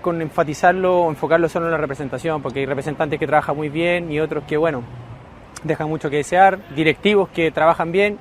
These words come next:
y directivos que no tienen idea de fútbol, eh, y que solamente quieren lucrar.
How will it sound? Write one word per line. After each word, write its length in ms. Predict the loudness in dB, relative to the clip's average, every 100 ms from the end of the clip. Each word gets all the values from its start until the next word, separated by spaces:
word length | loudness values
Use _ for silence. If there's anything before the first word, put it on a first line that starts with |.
| -8
y 80 | -4
directivos 500 | -2 -2 -2 -2 -2
que 360 | -4 -2 -2
no 100 | -4
tienen 220 | -4 -2 0
idea 220 | 0 0
de 60 | 0
fútbol, 380 | -2 -2 -6 -8 -20 -20 -20 -20 -8
eh, 260 | -4 -2 -2
y 60 | -2
que 100 | 0
solamente 360 | 4 4 2 0
quieren 180 | 0
lucrar. 340 | -2 2 2